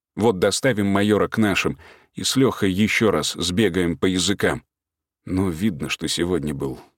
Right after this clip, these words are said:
точно не наш день. Минут через двадцать нарвались на передвижной пост фельдполиции. А ведь вчера ими и не пахло.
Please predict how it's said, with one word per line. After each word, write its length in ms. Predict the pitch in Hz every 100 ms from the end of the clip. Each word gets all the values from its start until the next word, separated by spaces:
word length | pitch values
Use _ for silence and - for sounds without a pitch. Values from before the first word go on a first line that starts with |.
| _
точно 380 | - 92 - 76
не 100 | 76
наш 280 | 76 69 -
день. 260 | 78 67 - _ _ _ _ -
Минут 300 | 117 123 -
через 340 | 98 95 80
двадцать 440 | 92 131 - - _ _ _ _
нарвались 600 | 107 117 117 135 139 -
на 200 | 107 104
передвижной 600 | 107 101 98 104 120 113
пост 440 | - 120 98 - -
фельдполиции. 1040 | - 107 85 - 90 85 67 - 64 - _ _ _
А 120 | - 87
ведь 300 | 110 - -
вчера 440 | - - 117 131 - -
ими 380 | 110 95 67 - - -
и 100 | 117
не 140 | 120
пахло. 520 | 117 151 101 - -